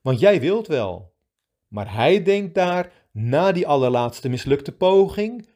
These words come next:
heel anders over. En één ding kan ik je garanderen: jouw onbewuste wint het altijd. Behalve als jouw onbewuste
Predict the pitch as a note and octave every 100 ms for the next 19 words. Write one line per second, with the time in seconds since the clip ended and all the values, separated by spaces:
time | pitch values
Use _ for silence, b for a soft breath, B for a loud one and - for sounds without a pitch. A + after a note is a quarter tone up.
0 | _ - B2+ E3+ - A2+ A2 G#2+ G#2 G2
1 | - F2 - _ _ _ _ _ _ _
2 | _ _ G#2 G2+ - F3+ A3+ F#3 D#3 C3+
3 | A#2+ A2 A2+ - A2 A2 G#2+ C#3 F3 A3
4 | B3+ _ _ _ _ - A2+ G#2+ D3+ C#3+
5 | B2 A#2 F3+ F#3 - A3+ A3+ _ - A2
6 | A#2 G#2 - - D#3 E3+ E3 A#2+ - -
7 | _ _ _ _ _ _ _ _ _ _
8 | _ _ _ G2+ G#2+ F2+ E3 A3 G#3 G#2
9 | A2 F3+ C4 _ _ _ _ _ _ _
10 | _ _ _ _ _ - B2+ B2+ B2+ A2
11 | C3 A#2+ A2+ A2 G#2+ - C#3 E3 G#3+